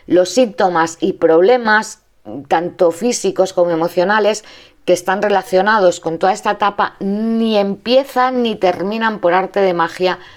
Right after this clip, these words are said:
cuando acaba la menstruación. Como he dicho antes, la mayoría de nosotras vamos a vivir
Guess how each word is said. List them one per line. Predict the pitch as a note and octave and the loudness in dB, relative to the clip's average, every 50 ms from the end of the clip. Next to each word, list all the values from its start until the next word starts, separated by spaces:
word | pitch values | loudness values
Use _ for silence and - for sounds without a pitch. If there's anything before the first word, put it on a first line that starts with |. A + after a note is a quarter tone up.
| - _ _ | -20 _ _
cuando | - F3+ E3+ E3+ F3+ F3 F#3 F#3+ F#3+ - - - _ - | 0 0 0 0 2 2 2 2 2 0 -4 -10 _ -8
acaba | - C#3+ C#3+ - E3+ D#3+ D#3+ E3 E3+ D#3 - - | -6 -6 -4 -2 0 0 2 2 0 0 -2 -4
la | D3 C#3+ | -6 -6
menstruación. | C#3 D3 C#3 - - C#3 C3 - - D#3 C#3 C3 B2 A#2+ B2 - _ _ _ _ _ _ _ _ _ - | -6 -6 -12 -10 -10 -10 -8 -6 -4 -4 -2 -2 -4 -6 -10 -16 _ _ _ _ _ _ _ _ _ -4
Como | A3 G#3+ A3+ | -2 0 2
he | A#3+ | 2
dicho | C#4 E4 E4 - C4+ B3+ | 2 2 2 0 -2 -2
antes, | A3+ A3+ A#3 A3+ B3+ C4 B3 | -2 -2 -2 0 0 2 2
la | A#3+ G#3+ F#3+ | 2 0 0
mayoría | F#3 F3 F3+ F3 F3+ F3 A#3+ D4 D#4+ | 2 0 2 4 4 4 4 2 2
de | C#4 A3+ | 2 0
nosotras | F#3+ F3+ F#3 - A#3+ B3 B3 - F#3 F3 F3+ D#3+ D3+ | -2 -4 -4 0 -2 -2 0 0 0 0 -2 -2 -2
vamos | G3 F#3+ G#3+ A#3+ - | -2 -2 -2 -2 -4
a | B3+ G#3+ | -2 0
vivir | F#3+ E3+ E3+ F3+ G3+ A3 A#3 A#3 A#3+ A#3+ - - | 0 0 0 0 -2 -2 2 2 2 2 0 -2